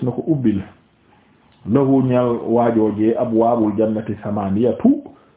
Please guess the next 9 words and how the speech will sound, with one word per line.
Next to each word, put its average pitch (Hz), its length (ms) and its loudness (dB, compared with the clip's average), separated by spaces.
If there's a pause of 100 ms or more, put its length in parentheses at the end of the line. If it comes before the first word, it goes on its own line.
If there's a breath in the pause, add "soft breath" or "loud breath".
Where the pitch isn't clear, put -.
(140)
ah, 107 240 -2
muy 113 260 2
juróom-ñetti 113 540 0
buntu 101 280 -4
àjjana 98 440 -4
yi, 107 160 -2 (140)
yadxulu 107 560 -2
min 107 280 -4
ayyiha 110 460 0